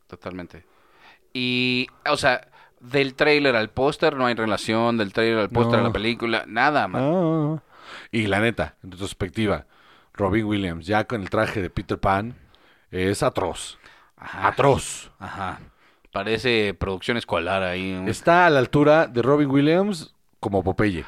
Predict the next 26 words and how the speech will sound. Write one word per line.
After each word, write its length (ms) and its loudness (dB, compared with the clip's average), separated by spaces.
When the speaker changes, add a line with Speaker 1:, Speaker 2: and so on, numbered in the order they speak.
Speaker 1:
Ay, 220 -8
Popeye 440 -10
es 140 -16
terrible. 540 -16
Speaker 2:
Está 380 4
a 40 6
la 60 4
altura. 360 2
Ya 160 2
cuando 220 2
llega 180 2
ese 120 0
momento, 480 2
que 180 0
de 140 -2
repente, 320 -2
o 60 -12
sea, 120 0
casi 180 -4
que 100 0
se 120 0
le 80 4
ven 100 4
los 160 0
cables, 360 0
mano. 260 -4